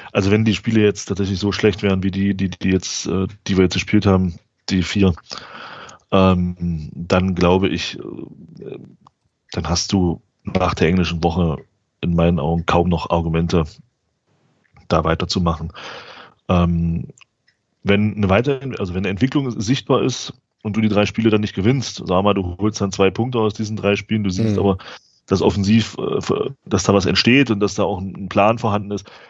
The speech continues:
Speaker 1: ich glaube schon, dann kann man auch weitermachen, in meinen Augen, erstmal noch. Also ich würde dann nicht, nicht, äh, sagen, ich würde das immer, ja, klar, kannst jetzt einen Strich machen, Fußball ist ein Ergebnissport, keine Frage,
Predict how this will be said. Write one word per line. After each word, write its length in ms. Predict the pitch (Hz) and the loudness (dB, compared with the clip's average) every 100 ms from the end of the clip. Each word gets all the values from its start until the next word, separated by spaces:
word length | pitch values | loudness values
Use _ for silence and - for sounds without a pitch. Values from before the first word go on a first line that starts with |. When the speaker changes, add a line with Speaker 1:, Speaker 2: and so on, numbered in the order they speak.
| - _ - | -20 _ -14
Speaker 1:
ich 80 | |
glaube 240 | - 92 95 | -4 0 0
schon, 200 | - 104 | 0 -2
dann 100 | 98 | -2
kann 140 | 92 | 0
man 140 | 107 101 - 95 - | 0 -2 -6 -14 -14
auch 300 | - 90 - | -8 -6 -2
weitermachen, 560 | 85 92 110 90 - 80 - | 0 2 2 0 -2 -10 -12
in 120 | 92 | -6
meinen 220 | 85 85 | -2 -2
Augen, 220 | 71 82 82 | -2 -2 -2
erstmal 380 | 95 87 82 80 | 0 0 -2 -4
noch. 240 | 76 - _ _ - | -6 -10 _ _ -6
Also 160 | 87 | -2
ich 160 | 71 - | -2 2
würde 160 | 98 92 | 2 4
dann 120 | 92 | 2
nicht, 300 | 95 - 92 | 0 -2 -4
nicht, 220 | 90 - | -4 -4
äh, 200 | 104 104 101 98 | -4 -6 -4 -2
sagen, 400 | 92 92 95 95 90 - - - - - - | 2 4 4 2 -4 -12 -20 -20 -20 -12 -4
ich 100 | - | 0
würde 120 | 208 | 2
das 100 | 123 | 2
immer, 400 | 131 120 95 - - - _ | 2 2 -2 -8 -12 -20 _
ja, 260 | 95 98 92 - | 0 2 0 -2
klar, 260 | 101 107 - - - - - - | 0 0 0 -12 -18 -18 -20 -10
kannst 200 | - 101 | -4 -2
jetzt 120 | 104 | -2
einen 340 | 95 98 95 92 | -4 -8 -10 -10
Strich 280 | - 110 117 | -4 -2 0
machen, 300 | 117 110 107 | 0 0 -2
Fußball 320 | 117 110 107 | -4 0 0
ist 80 | 107 | 2
ein 40 | |
Ergebnissport, 580 | 104 95 127 127 - 120 | 0 0 -2 -4 -2 -2
keine 200 | - 101 | 2 0
Frage, 320 | 98 98 117 | 2 0 0